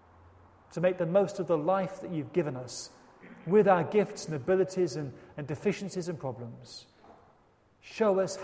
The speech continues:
how to live effectively. Help us to find security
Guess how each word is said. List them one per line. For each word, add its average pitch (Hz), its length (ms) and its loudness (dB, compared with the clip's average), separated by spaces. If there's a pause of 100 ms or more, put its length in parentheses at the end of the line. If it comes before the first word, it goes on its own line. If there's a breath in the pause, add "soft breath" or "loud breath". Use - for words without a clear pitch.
how 120 460 -4 (500)
to 156 120 -4
live 156 220 -4
effectively. 127 640 -10 (3000)
Help 175 220 -4
us 165 120 -8
to 160 100 -10
find 156 340 -6
security 127 720 -8